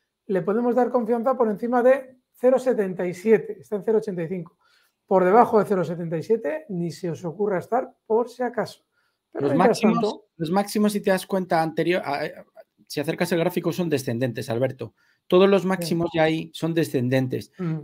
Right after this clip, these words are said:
Speaker 2: Mientras
Speaker 1: eso
Speaker 2: no,
Speaker 1: es.
Speaker 2: mientras no supere niveles de cero noventa y cuatro, cero noventa y tres, que es la velita, no, más abajo, más abajo.
Speaker 1: Sí,
Speaker 2: Mientras
Speaker 1: sí,
Speaker 2: no
Speaker 1: sí.
Speaker 2: supere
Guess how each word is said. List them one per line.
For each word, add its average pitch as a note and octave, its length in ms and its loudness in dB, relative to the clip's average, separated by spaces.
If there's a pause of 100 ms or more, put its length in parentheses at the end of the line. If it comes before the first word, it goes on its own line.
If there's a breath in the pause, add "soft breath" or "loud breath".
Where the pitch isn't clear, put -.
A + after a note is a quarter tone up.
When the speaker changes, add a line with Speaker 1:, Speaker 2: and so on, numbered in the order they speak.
Speaker 2:
Mientras E3 240 4
Speaker 1:
eso F#3+ 160 6
Speaker 2:
no, A3 100 4
Speaker 1:
es. - 100 -10
Speaker 2:
mientras F3+ 420 6
no G3 100 2
supere G#3+ 360 4
niveles F#3 280 2
de F#3+ 100 0
cero F#3+ 240 0
noventa F3 380 0
y E3 100 -4
cuatro, F3+ 420 2
cero F3 220 0
noventa E3+ 320 0
y D3+ 60 0
tres, F3 320 -2
que D#3+ 100 -6
es D3 60 -6
la D#3 100 2
velita, D#3 640 -2
no, G#3 180 -2
más G#3 180 -4
abajo, D#3+ 280 -2
más D3+ 140 -6
abajo. C#3 320 -4 (320 loud breath)
Speaker 1:
Sí, - 120 -2
Speaker 2:
Mientras G3+ 200 4
Speaker 1:
sí, B3 60 2
Speaker 2:
no A#3 60 4
Speaker 1:
sí. E3+ 80 -2
Speaker 2:
supere - 200 0